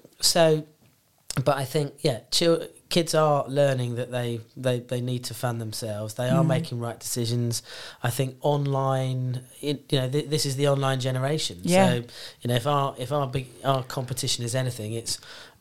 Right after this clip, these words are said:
Speaker 1: "Oh, I've, oh, I've done that online."
Speaker 2: Mm.
Speaker 1: Um, and, "Oh, right, okay. Well, but is it done right?" And quite often I'll bump into these people a couple of years down the line. It's just like, "Oh yeah, that didn't work out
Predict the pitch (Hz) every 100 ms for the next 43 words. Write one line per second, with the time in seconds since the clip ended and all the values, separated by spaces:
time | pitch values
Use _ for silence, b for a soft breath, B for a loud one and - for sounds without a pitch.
0 | - 123 123 117 - 120 120 117 131 123
1 | 120 120 135 143 85 - - 165 160 156
2 | 127 123 143 147 127 131 139 135 127 110
3 | 123 95 110 _ _ - - 120 117 -
4 | 123 - _ 120 107 107 _ _ 101 98
5 | 95 98 123 - - 113 110 113 - B
6 | - 139 - 135 - 117 113 113 127 123
7 | 127 113 113 110 110 117 110 113 107 -
8 | - - - - 117 113 110 104 110 110
9 | 110 117 110 104 107 113 101 110 107 104
10 | 107 - _ 110 101 110 107 107 101